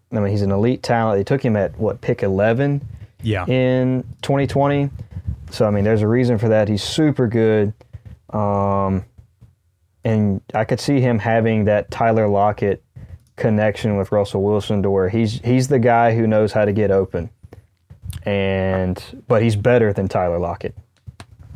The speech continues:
Speaker 2: All right, I'm gonna do some rapid fire comparisons for you just to see how high you are on Jerry Jeudy this coming season. Would you rather have Jerry Jeudy or D J Moore?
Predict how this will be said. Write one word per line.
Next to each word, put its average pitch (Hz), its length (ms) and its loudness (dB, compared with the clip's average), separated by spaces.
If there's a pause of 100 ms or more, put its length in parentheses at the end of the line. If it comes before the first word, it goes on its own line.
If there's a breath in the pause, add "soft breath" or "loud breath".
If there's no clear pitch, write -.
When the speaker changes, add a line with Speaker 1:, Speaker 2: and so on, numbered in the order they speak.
(800)
Speaker 2:
All 127 60 -2
right, 117 160 0
I'm 117 120 2
gonna 143 200 4
do 120 260 2
some 104 320 -2
rapid 104 420 -2
fire 98 560 -2
comparisons 98 760 -4
for 98 240 -2
you 92 180 -2
just 123 300 -2
to 127 100 -2
see 110 360 -2
how 110 380 -2
high 101 280 -2
you 95 220 -2
are 92 360 -2
on 92 220 -6
Jerry 92 300 -4
Jeudy 90 360 -6
this 92 200 -8
coming 92 300 -4
season. 85 520 -8 (800 loud breath)
Would 104 160 -2
you 107 100 2
rather 120 400 0
have 110 460 -2
Jerry 113 320 0
Jeudy 104 340 0
or 95 80 0
D 92 200 -4
J 87 200 -4
Moore? - 280 -8